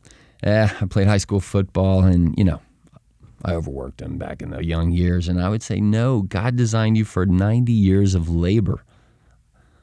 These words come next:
Honestly believe that, that we should be able to work hard for all of those years. And it's gonna be different. So running a mile at sixty, seventy, eighty is different than running a mile at twenty. And in the twenties, it's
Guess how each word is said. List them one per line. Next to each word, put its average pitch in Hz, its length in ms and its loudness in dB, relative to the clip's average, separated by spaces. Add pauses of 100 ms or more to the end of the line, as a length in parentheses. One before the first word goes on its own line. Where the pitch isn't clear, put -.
(140)
Honestly 101 400 0
believe 127 320 2
that, 82 200 -4
that 71 140 -6
we 95 120 0
should 104 200 -4
be 107 120 2
able 101 140 0
to 104 40 2
work 107 240 0
hard 104 380 0 (260)
for 110 220 0
all 165 160 2
of 107 80 2
those 82 200 2
years. - 320 -6 (460)
And 156 80 2
it's 151 120 2
gonna 208 140 4
be 127 100 6
different. 117 500 0
So 117 160 0
running 120 320 4
a 117 40 6
mile 107 300 4
at 85 120 0 (420)
sixty, - 340 -4
seventy, 98 340 2
eighty 101 220 4
is 95 100 4
different 104 300 0
than 95 100 2
running 92 220 4
a 87 40 4
mile 85 200 2
at 87 80 -2
twenty. 95 340 -2 (400)
And 120 140 4
in 127 60 6
the 127 80 4
twenties, 117 580 0 (240)
it's - 400 0